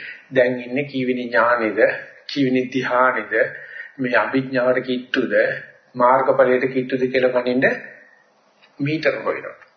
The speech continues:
වෙන මීටරයක් අක්මක්වත් නැහැ. පරිසරයත් එක්ක ගැටුම අඩු නම් නැති කරන්නත් බෑ. ඒක හොඳට මතක තියාගන්න පරිසරත් එක්ක ගැටුම නැති කරන්න බෑ. ඒක අඩු වෙනවනම් සතිපට්ඨානෙත් හරි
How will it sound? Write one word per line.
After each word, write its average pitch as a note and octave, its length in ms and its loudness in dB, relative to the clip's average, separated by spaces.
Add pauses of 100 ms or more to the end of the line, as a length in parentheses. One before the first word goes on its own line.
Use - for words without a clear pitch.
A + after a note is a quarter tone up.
වෙන C3 320 -2
මීටරයක් C3+ 460 -6
අක්මක්වත් - 440 -8
නැහැ. - 260 -20 (840)
පරිසරයත් C#3 540 4
එක්ක C3+ 160 0
ගැටුම G2+ 340 2
අඩු G#2+ 260 2
නම් - 360 -2 (1600)
නැති F3 280 2
කරන්නත් G3 340 8 (100)
බෑ. A#2 180 6
ඒක C3+ 120 0
හොඳට D3+ 440 2
මතක C3+ 320 0
තියාගන්න C3 300 0
පරිසරත් C#3 400 0
එක්ක C3+ 120 0
ගැටුම C3+ 260 2
නැති B2+ 200 0
කරන්න A#2+ 260 0
බෑ. - 140 0 (680)
ඒක E3 140 0 (120)
අඩු E3 280 2
වෙනවනම් B3 420 2 (1120)
සතිපට්ඨානෙත් C3 840 2
හරි F3+ 220 2